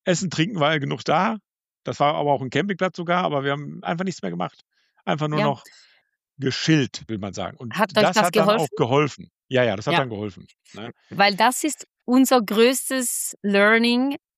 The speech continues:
Speaker 2: was wir aber nicht so gut umsetzen konnten. Immer wenn wir gestresst waren, haben wir aufs Gaspedal gedrückt. Aber eigentlich hätten wir
Speaker 1: Oh.
Speaker 2: die Bremse
Speaker 1: <laughs>
Speaker 2: drücken müssen.
Speaker 1: Mhm.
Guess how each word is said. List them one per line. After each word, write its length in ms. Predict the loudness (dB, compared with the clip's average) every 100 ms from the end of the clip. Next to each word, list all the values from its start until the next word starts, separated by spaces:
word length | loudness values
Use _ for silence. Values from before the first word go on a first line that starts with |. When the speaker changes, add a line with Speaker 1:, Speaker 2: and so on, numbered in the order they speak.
| _
Speaker 2:
was 300 | 0 0 0
wir 300 | 2 4 6
aber 200 | 4 2
nicht 360 | 2 2 0 -4
so 100 | -4
gut 300 | -2 -4 -2
umsetzen 640 | 2 2 2 0 -2 -6
konnten. 440 | -4 -2 -2 -4 -8 -10 -20 -6
Immer 240 | 2 4 4
wenn 160 | 2
wir 100 | 2
gestresst 500 | 0 -2 0 0 2
waren, 320 | 4 4 4 -2 _ _ -4
haben 200 | -2 2
wir 120 | 2
aufs 140 | 2 2
Gaspedal 500 | 0 0 -2 0 0
gedrückt. 500 | -6 -14 -16 -18 -20 _ _ _ -4
Aber 180 | -2 2
eigentlich 400 | 2 2 0 0
hätten 220 | 0 2
wir 80 | 2
Speaker 1:
Oh. 20 |
Speaker 2:
die 80 | 2
Bremse 360 | 2 0 0 -4
Speaker 1:
<laughs> 20 |
Speaker 2:
drücken 340 | -6 -4 -6
müssen. 320 | -6 -8 -12 -16 _ _ _ _ _ _ _ _ _ _ _ _ -10
Speaker 1:
Mhm. 320 | -6 -6 -6